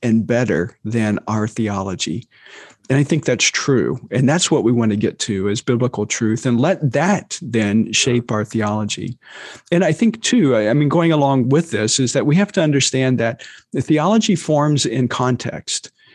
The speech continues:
And so just like the, uh, Reformed theology formed in the fifteenth century context, addressing issues within the Catholic Church, um,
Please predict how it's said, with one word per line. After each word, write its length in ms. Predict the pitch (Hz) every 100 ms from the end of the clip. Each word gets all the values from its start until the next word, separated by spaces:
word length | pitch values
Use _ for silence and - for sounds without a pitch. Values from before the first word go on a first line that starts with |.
| _ _ -
And 160 | 135
so 280 | - 147 135
just 340 | 123 147 160
like 240 | 156 156 -
the, 280 | 131 120 117 120 -
uh, 240 | 123 123
Reformed 540 | 127 131 - 147 156
theology 480 | 151 131 127 143 151
formed 580 | 139 - 135 151 160 143 -
in 360 | 139 139 156 151
the 100 | 131 - _
fifteenth 440 | - 156 - 151 135
century 380 | 147 135 143
context, 680 | 123 - 131 139 139 151 -
addressing 480 | 113 120 139 170 143
issues 520 | - 135 151 143 143
within 300 | 135 135 139
the 80 | 127
Catholic 480 | - 127 - 113 -
Church, 480 | - 135 175 - - - - - - _ _ -
um, 260 | 135 135